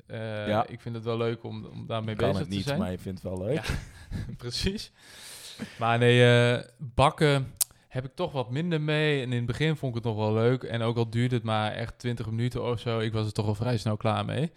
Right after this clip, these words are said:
Speaker 2: Ja.
Speaker 1: Maar het was ook wel weer een emotionele rollercoaster, moet ik zeggen.
Speaker 2: Ja, ja, misschien wel. Ja, het was vooral vrij simpel, denk ik, deze bakopdracht.
Speaker 1: Maar ik kan ook wel zeggen, ik heb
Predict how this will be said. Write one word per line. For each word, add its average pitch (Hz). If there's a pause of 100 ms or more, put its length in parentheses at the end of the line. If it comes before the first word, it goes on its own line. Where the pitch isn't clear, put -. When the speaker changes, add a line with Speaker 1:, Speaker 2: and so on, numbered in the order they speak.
(100)
Speaker 2:
Ja. 90 (140)
Speaker 1:
Maar 131
het 147
was 151
ook 165
wel 165
weer 160
een 156
emotionele 135
rollercoaster, 113
moet 117
ik 107
zeggen. 104 (140)
Speaker 2:
Ja, 143 (120)
ja, 131
misschien 101
wel. 95
Ja, 104 (380)
het 117
was 120
vooral 127
vrij 104
simpel, 180 (240)
denk 127
ik, 190 (400)
deze 123
bakopdracht. 123
Speaker 1:
Maar 110
ik 117
kan 135
ook 160
wel 156
zeggen, 143
ik 120
heb 135